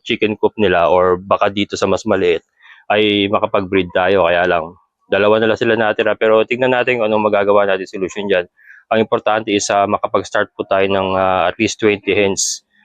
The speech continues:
para pa, para makapag-start na po tayo ng breeding natin.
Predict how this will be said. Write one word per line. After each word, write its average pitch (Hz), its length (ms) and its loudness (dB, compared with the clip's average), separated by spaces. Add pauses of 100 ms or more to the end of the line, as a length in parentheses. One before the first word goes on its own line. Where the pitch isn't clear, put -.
(140)
para 95 240 0
pa, 95 440 2
para 104 240 0
makapag-start 98 560 -2
na 92 80 -4
po 101 120 -6
tayo 95 160 0
ng 92 160 -2
breeding 85 360 -2
natin. 78 360 -2